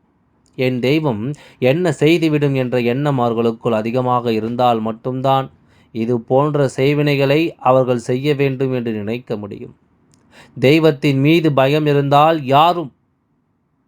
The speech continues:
இது போன்ற விஷயங்களை செய்ய நினைக்க மாட்டார்கள். ஏனென்றால், அவர்களுக்கு தண்டனை என்னவாக இருக்கும், தெய்வத்திடம் இருந்து அவர்களுக்கு என்ன தண்டனை கிடைக்கும் என்பது நிச்சயமாக தெரிந்திருக்கும்.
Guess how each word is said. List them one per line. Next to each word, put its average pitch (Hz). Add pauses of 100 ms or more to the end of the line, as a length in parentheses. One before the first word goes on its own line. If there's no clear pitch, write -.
(300)
இது 123
போன்ற 131
விஷயங்களை 139
செய்ய 120
நினைக்க 110
மாட்டார்கள். 104 (500)
ஏனென்றால், 135
அவர்களுக்கு 135
தண்டனை 143
என்னவாக 135
இருக்கும், 123 (460)
தெய்வத்திடம் 143
இருந்து 156
அவர்களுக்கு 135
என்ன 139
தண்டனை 143
கிடைக்கும் 147
என்பது 127
நிச்சயமாக 131
தெரிந்திருக்கும். 107